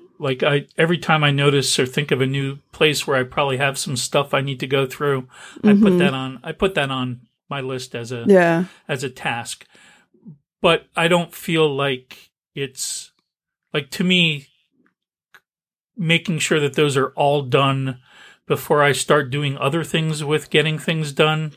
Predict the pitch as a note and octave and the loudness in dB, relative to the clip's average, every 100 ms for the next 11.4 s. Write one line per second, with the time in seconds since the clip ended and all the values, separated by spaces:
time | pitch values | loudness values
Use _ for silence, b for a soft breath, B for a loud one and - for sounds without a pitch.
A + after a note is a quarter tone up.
0 | - D3+ D3 D3+ G#3+ A3+ G3+ F#3+ G3 B | -4 -2 2 6 6 8 6 6 2 B
1 | B B E3 D#3+ E3 - E3+ D3+ D3 C3+ | B B 0 0 -2 -4 -2 2 2 2
2 | B2 B2 - A#2 - A2+ C#3 B2+ F3+ D#3 | -2 -4 -4 -6 -6 -10 -8 -2 2 2
3 | C#3 D3 D3 - - C#3+ C#3 B2+ - C3 | 2 0 0 0 0 0 0 -8 0 2
4 | C3 B2+ A#2 _ _ _ _ - D#3 D3+ | 2 2 -2 _ _ _ _ 0 0 2
5 | E3+ C#3+ C3 B2+ C#3 C3 B2+ B2 D#3+ D3+ | 2 2 0 0 0 0 0 -2 -2 0
6 | D3+ C#3 B2+ C3+ C3 C3+ A#2+ - - C3 | 0 -2 -4 -4 -2 -2 0 0 4 2
7 | B2+ - b b b b b - C3 - | 0 -12 b b b b b -8 -6 -6
8 | D3 C#3 - E3+ D3+ D#3+ D#3 D#3 D#3+ D#3 | -6 -6 -6 -6 -6 -8 -8 -8 -6 -6
9 | D#3 E3 F#3 G3 - _ _ _ - G3+ | -6 -4 -6 -8 -16 _ _ _ 2 4
10 | F3+ F3 E3+ - D#3 C3 D#3+ D#3+ - D#3 | 6 2 -2 -2 -2 0 0 0 -2 0
11 | D#3 - E3+ D3+ | 0 0 -2 -2